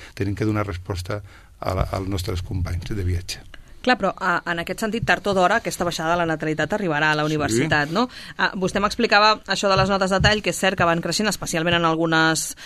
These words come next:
Speaker 2: ah, carreres, no?, on es veuen unes notes espectaculars quan, quan arriba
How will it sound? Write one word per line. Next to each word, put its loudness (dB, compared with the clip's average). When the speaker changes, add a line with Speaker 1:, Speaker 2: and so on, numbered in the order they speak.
Speaker 2:
ah, 0
carreres, 2
no?, 2
on 4
es -4
veuen 2
unes 0
notes 0
espectaculars 0
quan, -2
quan 2
arriba 2